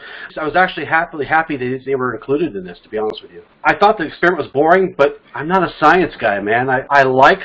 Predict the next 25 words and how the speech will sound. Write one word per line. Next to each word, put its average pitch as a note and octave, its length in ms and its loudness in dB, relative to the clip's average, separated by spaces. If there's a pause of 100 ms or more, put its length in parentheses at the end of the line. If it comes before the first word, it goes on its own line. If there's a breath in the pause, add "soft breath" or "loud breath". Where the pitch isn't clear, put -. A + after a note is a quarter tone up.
science C#3 460 2
because B2+ 320 -8
it - 80 -14
helps - 400 -6
me A2+ 360 -4 (320)
stay D3 280 4
in C#3 140 0
that C3+ 180 -2
healthy C3+ 380 0
lane A#2 320 -2
where G#2+ 260 0 (560 loud breath)
I, C#3 120 4 (100)
I C#3 80 4
can C3+ 180 -2
believe D3+ 280 4
these C#3 200 -4
things C#3 300 2
that A#2+ 100 -4
I A2+ 60 -2
can't C#3+ 200 2
understand, C3+ 360 0
but B2+ 100 0
I A#2 60 0
can B2+ 100 -6
also, B2+ 460 -4